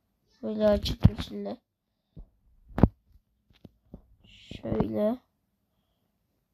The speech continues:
Şöyle. Ağzını yapalım.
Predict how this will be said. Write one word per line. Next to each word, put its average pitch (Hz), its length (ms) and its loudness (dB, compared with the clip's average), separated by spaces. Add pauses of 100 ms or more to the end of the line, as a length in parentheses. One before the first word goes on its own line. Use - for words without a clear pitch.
(2500)
Şöyle. 220 960 -4 (920)
Ağzını 208 420 -4
yapalım. 202 420 -4